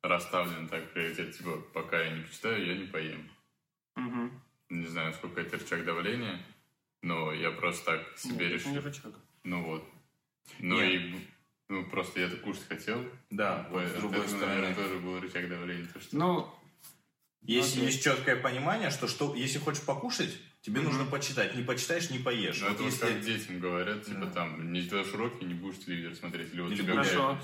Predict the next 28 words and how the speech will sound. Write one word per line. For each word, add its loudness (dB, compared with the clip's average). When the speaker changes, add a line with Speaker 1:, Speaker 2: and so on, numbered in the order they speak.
Speaker 1:
говорят. 0
Speaker 2:
да, 0
это -2
рычаг, -2
согласен. 0
Speaker 3:
Да, -6
да. -4
Speaker 1:
Ну 2
вот, 0
но 0
я 4
не -2
знаю, 4
сколько 0
для 0
меня 2
так 2
было, 2
потому -4
что -6
для -2
меня -2
читать -2
было -2
нормально. -2
Speaker 3:
Мгм. -4
Speaker 2:
Просто, 2
Speaker 1:
Вот. -4